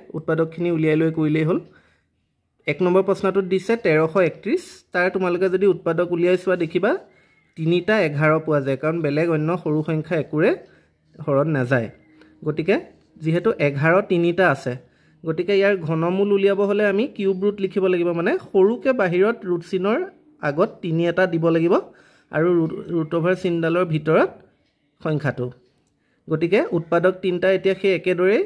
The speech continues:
কিউব ৰুটৰ ভিতৰত লিখিবা আৰু এঘাৰ তিনিটা, মানে ইলেভেন কিউব যিহেতু, তাৰপৰা ঘনমূল হৈ পেলাই এটা এঘাৰ ওলাব। সদায় এনেকুৱা ক্ষেত্ৰত মনত ৰাখিবা, তিনিৰে যিমানবাৰ হৰণ যাব ঘাতটো,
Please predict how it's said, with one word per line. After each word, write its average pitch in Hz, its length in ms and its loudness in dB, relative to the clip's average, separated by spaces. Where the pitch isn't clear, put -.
কিউব 175 300 -2
ৰুটৰ 185 340 2
ভিতৰত 170 340 0
লিখিবা 175 300 0
আৰু 156 160 2
এঘাৰ 143 320 0
তিনিটা, 175 320 -2
মানে 165 140 0
ইলেভেন 160 320 2
কিউব 202 200 0
যিহেতু, 180 300 0
তাৰপৰা 165 320 2
ঘনমূল 165 540 0
হৈ 165 140 2
পেলাই 240 180 4
এটা 185 180 0
এঘাৰ 143 200 0
ওলাব। 120 200 -2
সদায় 190 280 2
এনেকুৱা 196 280 0
ক্ষেত্ৰত 214 320 -4
মনত 170 260 -2
ৰাখিবা, 202 240 -2
তিনিৰে 185 440 2
যিমানবাৰ 214 640 2
হৰণ 151 260 2
যাব 170 140 2
ঘাতটো, 131 360 -4